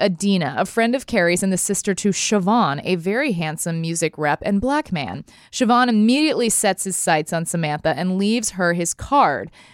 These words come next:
After he takes off, the core four have the first in a series of "I'm not into Siobhan because he's black, but that <laughs> certainly doesn't hurt" conversations. It feels very written by white people due to being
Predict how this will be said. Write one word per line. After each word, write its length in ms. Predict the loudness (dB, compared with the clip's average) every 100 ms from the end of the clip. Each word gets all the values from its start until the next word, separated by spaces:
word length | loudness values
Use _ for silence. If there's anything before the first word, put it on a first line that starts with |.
| -2
After 240 | -2 0
he 100 | -2
takes 300 | 0 -2 0
off, 180 | 2 2
the 80 | -2
core 240 | -2 -2 0
four 260 | 0 0
have 260 | 0 -2 0
the 80 | -4
first 400 | -2 -2 -2 -4
in 100 | -4
a 100 | -4
series 460 | -2 0 0 -2
of 300 | 0 0 0 -4 _ -20 _ _
"I'm 320 | 2 2 4
not 240 | 4 2 2
into 260 | 0 0 -2
Siobhan 440 | -2 0 0 0
because 280 | -2 -2 -2
he's 160 | -4 -2
black, 320 | 0 2 0
but 160 | -2 0
that 220 | 0 0
<laughs> 100 | -2
certainly 320 | 0 2 2
doesn't 340 | 2 0 -2 -2
hurt" 360 | -2 -2 -4
conversations. 960 | -4 -2 -2 -2 -2 -4 -8 -10 -12 -14 -20 -20 -6
It 140 | -6
feels 240 | 0 0 0
very 480 | 0 2 4 2 2
written 280 | 2 2 0
by 140 | 2
white 240 | 2 2 0
people 300 | 0 0 0
due 300 | -4 -6 -4
to 140 | -6
being 420 | -4 -4 -4 -6